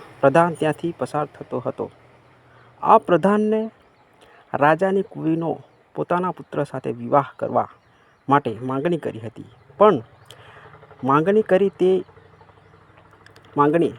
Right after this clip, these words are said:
અસ્વીકાર કરવામાં આવી. આથી તે પ્રધાન ગુસ્સામાં, ગુસ્સા અને દ્વેષના અગ્નિથી બળવા,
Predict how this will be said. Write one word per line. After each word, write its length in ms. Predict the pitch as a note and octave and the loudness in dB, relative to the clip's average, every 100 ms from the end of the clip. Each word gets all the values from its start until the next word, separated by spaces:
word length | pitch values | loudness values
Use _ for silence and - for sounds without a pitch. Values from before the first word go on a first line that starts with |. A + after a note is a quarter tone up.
| - | -12
અસ્વીકાર 440 | C#3 - C#3 D#3 - - - | -12 -12 2 2 2 -18 -4
કરવામાં 440 | A#2+ A#2+ B2 B2 | 0 2 2 0
આવી. 220 | A2 G#2 - - - - - - - - - | -4 -8 -14 -20 -20 -20 -20 -20 -20 -20 0
આથી 300 | F3 G#3 B3+ | 2 2 0
તે 160 | A#3+ A#3+ | 4 4
પ્રધાન 420 | - E3+ F#3+ F#3+ | 6 4 4 2
ગુસ્સામાં, 680 | C#3 - - - F#3 F#3+ G3 | -2 -6 -2 4 4 4 -6
ગુસ્સા 540 | - - - F#3 F3+ | -16 -18 -2 2 2
અને 220 | E3+ D#3+ - - - - - - - A#2+ | 0 -6 -12 -20 -20 -20 -20 -20 -14 -6
દ્વેષના 520 | C#3 F#3+ - F3+ F3+ - - - - - - - | -2 -2 0 -2 -2 -4 -20 -20 -20 -20 -20 -14
અગ્નિથી 460 | C#3+ C#3+ F3 - E3+ | -12 -4 -4 -4 0
બળવા, 360 | B2+ C3+ C3+ | 2 2 0